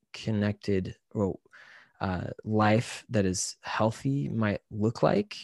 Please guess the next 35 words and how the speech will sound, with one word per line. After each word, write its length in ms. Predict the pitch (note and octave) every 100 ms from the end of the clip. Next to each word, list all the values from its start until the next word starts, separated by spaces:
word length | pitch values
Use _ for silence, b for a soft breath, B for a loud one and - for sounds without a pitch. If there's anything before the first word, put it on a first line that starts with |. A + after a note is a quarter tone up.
| - B B B B B B -
And 420 | A#2+ A#2 A2+ G#2+ - -
w-, 200 | A#2 G#2+
we 180 | B2
were 200 | B2+ A2
kind 220 | G2+ C#3 C3
of 140 | F#2
talking 440 | - A#2+ C3+ B2
about 280 | G#2 G2 F2+
that 180 | G2 F2+
'cause 140 | A2+ G#2
I 40 |
was 100 | F#2+
like, 140 | F#2+
"Well, 160 | A2 A2+
you 160 | A2+ B2
know, 340 | D3+ D3 C3+ B B B B B B -
um, 580 | A2+ A2 G2+ G2 G#2 G#2 _ _ _ -
he-, 260 | - -
here's 300 | - E3 D#3
what 120 | A#2+ F#2
loneliness 500 | C3 F3 C3 G#2 -
does 180 | G2 F#2
to 80 |
your 100 | F#2+
health." 220 | F#2 D#2 -
Well, 280 | A2 - -
what 340 | G#2 A2+ E3
is, 160 | G3 F3
what 160 | G#2+ C#3
would 120 | F3
it 100 | F3
look 300 | A2+ C3 -
like 180 | D#3+ A#2
to 140 | B2
have, 580 | A2 A2 G#2 G#2+ G#2+ -